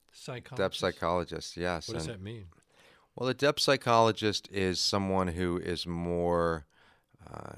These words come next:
Speaker 2: interested in the philosophy of Carl Jung and is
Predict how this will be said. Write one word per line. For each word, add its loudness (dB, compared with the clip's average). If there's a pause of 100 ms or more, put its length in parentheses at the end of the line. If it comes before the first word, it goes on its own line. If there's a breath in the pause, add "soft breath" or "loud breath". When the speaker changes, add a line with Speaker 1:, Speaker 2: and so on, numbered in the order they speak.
(120)
Speaker 2:
interested -2
in -6
the -4
philosophy -4
of -6 (520 soft breath)
Carl 0
Jung -10 (640 soft breath)
and -6 (120)
is -8